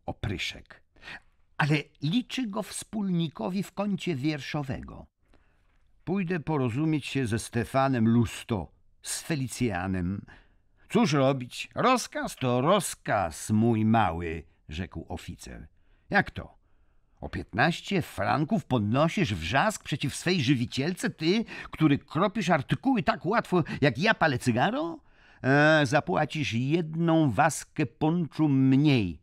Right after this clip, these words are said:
swoim kompanom, albo wygrasz jedną partię bilardu więcej i już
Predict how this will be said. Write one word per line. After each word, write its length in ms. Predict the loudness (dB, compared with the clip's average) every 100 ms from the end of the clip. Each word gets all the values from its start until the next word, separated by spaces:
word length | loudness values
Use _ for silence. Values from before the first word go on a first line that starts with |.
| _
swoim 300 | -4 0 0
kompanom, 500 | 0 2 2 2 0
albo 160 | -2
wygrasz 340 | 0 2 2 0
jedną 320 | 0 0 0
partię 360 | 2 2 2 0
bilardu 560 | 0 0 2 2 0
więcej 680 | 0 0 0 -2 -4 -4 -6 _ _ _
i 220 | 0 2
już 360 | 4 2 -2 -10